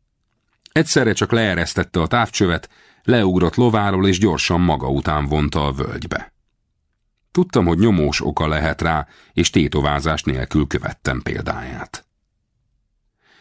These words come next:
"A tűzparipa ösvénye mögött emberek fekszenek a töltés túlsó oldalán. Indiánok leselkednek ott."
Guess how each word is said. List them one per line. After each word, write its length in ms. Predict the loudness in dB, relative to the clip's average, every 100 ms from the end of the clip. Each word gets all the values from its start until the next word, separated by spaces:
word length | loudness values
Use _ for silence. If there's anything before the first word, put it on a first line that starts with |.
| _ _ _
"A 140 | -6
tűzparipa 640 | 0 2 2 2 2 2
ösvénye 380 | 0 2 2 2
mögött 280 | 2 0 -2
emberek 380 | 0 2 0 -4
fekszenek 480 | -4 -4 -2 0 0
a 40 |
töltés 400 | 2 2 2 0
túlsó 360 | 0 0 0 -2
oldalán. 580 | -4 -2 -2 -2 -4 -10 _ _ _ _ _ 0
Indiánok 640 | 2 4 2 2 0 0
leselkednek 680 | 0 0 0 0 -4 -4 -4
ott." 360 | -6 _ -20